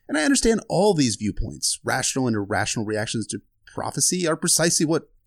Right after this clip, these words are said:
I would do if confronted by a vision of the future or someone claiming to know the future. One that also seems more true as time progresses.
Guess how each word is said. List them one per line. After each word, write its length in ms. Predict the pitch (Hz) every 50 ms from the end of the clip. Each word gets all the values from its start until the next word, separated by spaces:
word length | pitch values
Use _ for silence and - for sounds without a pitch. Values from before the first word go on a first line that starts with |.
| _ _ _ - -
I 140 | 147 202
would 160 | 285 320 175 -
do 200 | - 101 90 95
if 200 | 95 - - -
confronted 340 | - 120 104 - 117 110
by 100 | 95 104
a 60 | 101 98
vision 260 | 95 113 - - 120
of 60 | 104
the 60 | 101
future 380 | - - 113 98 - - 95 95
or 60 | 98
someone 260 | 101 - 127 117 110 101
claiming 340 | - - 131 131 135 127 -
to 100 | 98 104
know 140 | 98 98 92
the 80 | 85
future. 440 | - - 82 78 - - - - - _ - - - - - - _
One 400 | - 113 123 151 180 196 202 202 175
that 180 | 175 156 - - -
also 300 | 131 139 151 - - 143
seems 380 | 135 - - 143 139 127 -
more 160 | 135 127 123
true 420 | 120 - - - 170 196 196 151 110
as 140 | 92 85 -
time 200 | - - 92 82
progresses. 640 | - - - 95 87 - - - - - - -